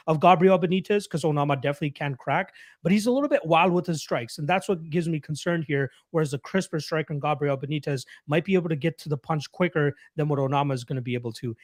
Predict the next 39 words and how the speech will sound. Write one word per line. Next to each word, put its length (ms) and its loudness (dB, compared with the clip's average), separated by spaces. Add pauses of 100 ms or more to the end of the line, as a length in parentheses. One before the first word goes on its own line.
(160)
And 120 -4
then 120 0
as 240 2
he's 180 -4
ripping 240 -2
up 120 -2
the 60 -12
body, 380 -4 (220)
as 260 2
he's 240 -2
not 300 2
allowing 340 0
Onama 380 -2
to 100 -18
fight 240 -6
the 80 -12
fight 280 -6
that 140 -2 (200)
he 160 -6
needs 240 2
to 80 -2
fight, 320 2 (520)
I 60 2
think, 240 0
uh, 260 2
Benitez 440 -2
starts 260 -2
to 80 -12
pull 220 -4
out 160 -2 (240)
longer 340 0
and 240 -4
longer 280 0
and 180 -4
longer, 360 0 (240)
uh, 140 2
or 260 2
pull 260 4
ahead, 280 2